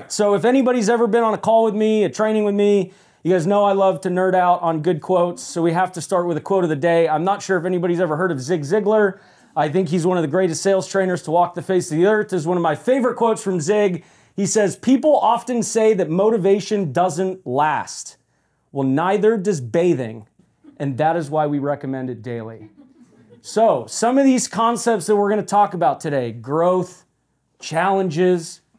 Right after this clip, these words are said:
potential, mindsets, these are not new concepts. Everybody has heard these things before, right? But you didn't shower last night and go, "Oh, well, we don't have to do that today 'cause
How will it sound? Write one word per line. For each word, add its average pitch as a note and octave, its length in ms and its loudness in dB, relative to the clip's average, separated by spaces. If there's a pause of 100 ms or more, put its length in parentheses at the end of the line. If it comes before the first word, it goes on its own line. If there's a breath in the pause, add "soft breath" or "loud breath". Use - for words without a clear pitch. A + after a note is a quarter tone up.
(140)
potential, F#3 880 -2 (320)
mindsets, F#3 960 0 (600)
these A#3 260 2
are D4+ 80 4
not B3+ 260 2
new A3+ 180 2
concepts. G3+ 640 -2
Everybody A#3+ 480 2
has F#3+ 140 0
heard G3+ 260 0
these F3+ 240 0
things C#3+ 280 -2
before, C3 440 -2
right? F#3+ 420 0 (880)
But D#3+ 100 2
you G#3 80 2
didn't A#3 200 0
shower G#3+ 400 2
last F#3 340 0
night F3+ 240 0
and E3+ 120 -4
go, E3 180 2
"Oh, E3+ 360 2 (540)
well, E3+ 180 -8
we F#3 80 -2
don't F3 180 -2
have D#3+ 160 -2
to C3 260 -6 (320)
do E3 100 -4
that C3+ 200 -4
today B2+ 380 -2
'cause A2+ 340 -16